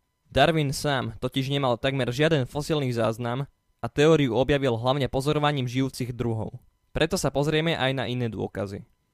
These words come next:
Klasickým dôkazom sú pinkovité vtáky zo súostrovia Galapágy. Priletel jeden spoločný predok, ktorý sa rozštiepil na viacero druhov, špecializovaných na rôzne typy potravy tvarom zobáka.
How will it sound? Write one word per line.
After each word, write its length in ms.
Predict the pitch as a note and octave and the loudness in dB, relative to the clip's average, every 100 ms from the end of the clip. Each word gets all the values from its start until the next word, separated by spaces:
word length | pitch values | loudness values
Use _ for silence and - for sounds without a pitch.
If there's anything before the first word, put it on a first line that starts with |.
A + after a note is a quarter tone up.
| _ _ | _ _
Klasickým 560 | - C#3 - - D#3+ C3 | -2 -2 -2 -2 -2 0
dôkazom 640 | A#2+ C#3 C3+ C#3 C#3 D#3 | 0 2 0 0 0 -2
sú 220 | - - A#2+ | -6 -4 -2
pinkovité 480 | C#3 E3 F3+ E3+ | 0 0 0 0
vtáky 400 | - - C3 C#3 | -2 2 2 2
zo 160 | C#3 B2 | -2 -2
súostrovia 580 | - C3 C#3+ - C#3+ C3 | 0 2 2 2 2 2
Galapágy. 640 | A#2+ G#2+ G#2 F#2+ G2 G#2+ D3+ - _ _ _ | 2 0 0 -4 -6 -8 -14 -20 _ _ _
Priletel 480 | B2+ D3 E3+ E3 B2 | -8 -2 -2 0 0
jeden 320 | C3+ D3 B2 | -2 -2 -6
spoločný 480 | - C#3 D#3+ - A2+ | -2 -2 -2 -4 -6
predok, 480 | A2 A2 C#3 - - _ _ _ | -4 0 -2 -2 -14 _ _ _
ktorý 160 | - C#3+ | 0 0
sa 160 | D#3+ A#2 | 2 0
rozštiepil 560 | C3+ - D#3+ D3+ D3+ | 0 -2 -4 -2 0
na 80 | C3+ A2+ | 0 0
viacero 400 | B2+ - C#3+ A#2 | 0 0 0 0
druhov, 400 | A#2+ A#2+ C3 C#3+ - _ | 0 0 -2 -2 -8 _
špecializovaných 880 | - - D3+ E3+ D3 D3+ D3+ D3+ D3+ | -6 -4 -2 -2 -2 0 -2 -2 -2
na 160 | A#2 G#2+ | -2 0
rôzne 320 | C#3 D#3 B2 | 0 0 -4
typy 240 | C#3 C3 | -6 -8
potravy 480 | - B2 C3 B2+ B2+ | -6 -4 0 0 0
tvarom 320 | A#2 A#2+ C3 | -2 -2 -2
zobáka. 560 | A2+ A2+ G#2+ G#2 - | -4 -2 -2 -4 -8